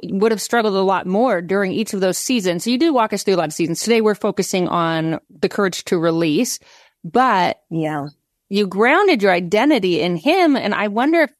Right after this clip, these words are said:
Speaker 1: it would have been a lot harder for you to persevere in faith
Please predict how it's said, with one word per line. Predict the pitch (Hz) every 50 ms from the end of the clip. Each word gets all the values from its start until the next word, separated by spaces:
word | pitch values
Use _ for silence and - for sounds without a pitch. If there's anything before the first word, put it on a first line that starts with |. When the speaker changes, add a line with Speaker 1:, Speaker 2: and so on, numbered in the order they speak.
| _ _ _ _
Speaker 1:
it | - -
would | 196 190 208 220
have | 220
been | 262 247
a | 226
lot | 208 208 - -
harder | - 226 247 302 330 311 -
for | - - 190
you | 185 190 196 202 208 214 214
to | - - - 202 185 180 180 175 170 170 165 165 151 - _ _ _
persevere | - - 196 190 - - 196 180 170 185 185 180 180 175 175 175 175
in | 170 - - 170 165 165
faith | - - - 233 269 214 165 156 160 175 -